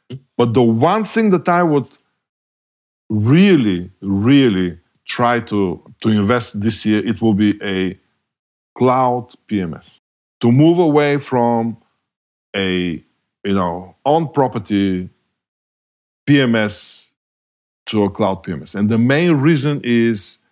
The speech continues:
Speaker 2: that all of the cloud, uh, P M S systems come with integration hubs, you know, the marketplaces, with A P I marketplaces, where quite often for free you can connect to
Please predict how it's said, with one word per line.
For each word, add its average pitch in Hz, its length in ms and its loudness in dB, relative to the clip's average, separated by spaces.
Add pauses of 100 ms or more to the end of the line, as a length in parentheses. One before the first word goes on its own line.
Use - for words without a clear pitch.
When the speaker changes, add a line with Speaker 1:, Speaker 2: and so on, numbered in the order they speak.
(100)
Speaker 2:
that 98 180 -4
all 151 220 2
of 156 100 -2
the 151 80 0
cloud, 139 520 0
uh, 120 200 2
P 123 220 0
M 117 100 2
S 107 140 -2
systems 87 640 -10
come 123 360 -2
with 104 600 -2
integration 127 600 0
hubs, 95 600 -8 (400)
you 95 60 -6
know, 98 100 -2
the 101 80 -2
marketplaces, 98 880 -4
with 87 180 -10
A 120 140 0
P 113 180 -2
I 110 120 -2
marketplaces, 90 720 -8
where 101 360 0 (760)
quite 147 260 0
often 123 260 -2
for 104 180 -4
free 147 440 2
you 123 120 2
can 110 180 -2
connect 107 360 -4
to 101 200 -4